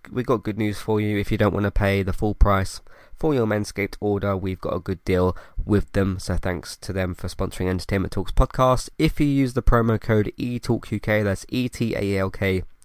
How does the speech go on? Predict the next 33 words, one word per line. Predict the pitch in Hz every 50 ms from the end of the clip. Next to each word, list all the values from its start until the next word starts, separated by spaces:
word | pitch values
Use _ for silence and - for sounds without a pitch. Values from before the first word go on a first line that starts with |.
| - - -
U | - 113
K, | 107 - 139 139 147 143 - - - - - - -
you | - 113
can | 117
get | 113 -
twenty | - - 143 135
percent | 123 - - - 120 -
off | - 113 - -
your | 110 104
order | 104 104 101 110 104 - - - - - - - - - - - - - _ - - -
and | 110 113 107
free | - - 107
shipping | 98 - 104 95 - 101 95 95 92 - - - - - - -
with | - 95 -
Manscaped. | 107 104 104 107 101 - - 107 104 104 - - - - - - - - -
Um, | 101 98 98 95 95 92
so | - - 104
go | - 113 107 107 104 101 101 98 98 95 - - -
over | 107 101 95 95
to | - 95
their | 104 104
website. | 113 139 147 - - - 147 147 139 -
There's | 101 95 87
various | - 104 101 98 95 -
different | - 101 - 101 -
products | - 123 123 117 - - -
over | 117 110
there. | 117 120 113
There's | 110 104 -
different | - 95 - - - -
shavers, | - - 117 113 113 107 113 113 113 107 101
different | - 92 98 95 101
razors, | 107 107 110 110 104 104 110 110 107 107 107 104 -